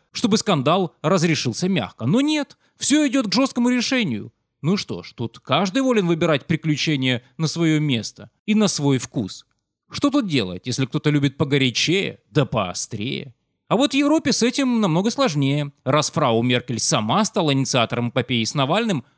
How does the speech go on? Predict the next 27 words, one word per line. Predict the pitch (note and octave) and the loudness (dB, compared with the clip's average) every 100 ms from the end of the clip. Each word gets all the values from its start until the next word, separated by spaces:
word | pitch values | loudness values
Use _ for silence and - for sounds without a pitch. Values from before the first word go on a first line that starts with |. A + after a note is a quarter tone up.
| _ | _
то | D#3+ | -4
она | F3 A3+ | -2 -2
и | |
должна | A3+ B3+ A3+ C#4 | 0 -2 0 -2
быть | B3 A3+ | -4 -4
инициатором | A#3+ - A3+ A3+ A3+ | -4 0 0 2 -2
каких-то | G#3+ G3 F#3+ A#3+ | -2 -4 -4 -2
решений, | B3+ A#3+ - F#2+ F2 F2 | 0 -2 -4 -8 -8 -10
прямо | G2+ G#2 E3+ G#3 | -6 -2 0 0
связанных | A2+ A2 G#2 G#2+ | -2 -4 -2 -4
с | - | -2
тем, | A3 | -2
что | A3+ D3+ | 0 0
неожиданно, | E3 F3 E3 F3+ A3+ F3 A2+ _ _ | 2 2 0 0 0 -2 -4 _ _
ну | A3+ B3+ | -2 0
или | B2+ B2 | 0 -2
ожидаемо, | - B2+ B2 A2 G2 F#2 G2+ C3+ G3+ - _ | -4 -4 -2 -4 -4 -4 -2 -2 -2 -4 _
открылась | E3+ F#3 F3+ A#3 G#3 | -4 -4 -2 0 0
один | A#2+ B2+ A2+ | -2 -4 -4
раз, | C3+ F#3+ - _ - | -2 -4 -6 _ -6
ну | A#3 | -2
а | C4+ | -2
теперь | - D4+ | -2 -4
получила | - A#3 A3+ A#3+ | 0 0 0 0
подтверждение | A3+ A3 G#3 A3 E3+ A3+ A3 G#3+ | 0 -2 -2 -2 0 0 2 2
ещё | F#3 G3 G#3+ - - G#3+ C#3+ | 2 2 0 -2 -2 0 0
раз. | A2+ A2+ - - | -2 -6 -10 -18